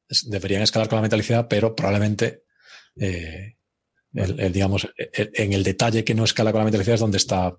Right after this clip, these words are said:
Speaker 1: tu, tu hipótesis descansa en ese, en ese, en ese, justo en eso que no puedes medir, ¿no?
Speaker 2: Vale, otro, otro argumento, te pongo otro, otra dificultad.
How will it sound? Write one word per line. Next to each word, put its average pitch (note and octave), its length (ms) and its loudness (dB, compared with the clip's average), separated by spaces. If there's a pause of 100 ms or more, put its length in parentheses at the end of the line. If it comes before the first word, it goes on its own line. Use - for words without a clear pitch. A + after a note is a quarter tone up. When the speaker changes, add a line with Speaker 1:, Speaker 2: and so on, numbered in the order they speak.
Speaker 1:
tu, - 220 -6 (320)
tu A2 160 2
hipótesis G#2+ 400 0
descansa G#2 420 0
en F#2+ 60 -2
ese, G2 200 -2
en G2+ 140 -4
ese, - 200 -6
en G2+ 100 -4
ese, E2+ 140 -6
justo - 260 -6
en F#2+ 60 -2
eso F2+ 100 -4
que F#2+ 40 -2
no F#2 80 -2
puedes G2 180 -4
medir, F#2+ 220 -6
¿no? C3+ 180 -6
Speaker 2:
Vale, A#2 340 0
otro, D3+ 300 4
otro D3 200 4
argumento, A#2 420 0
te G#2+ 100 0
pongo B2 220 0
otro, A#2+ 300 2
otra B2 140 4
dificultad. A2 480 0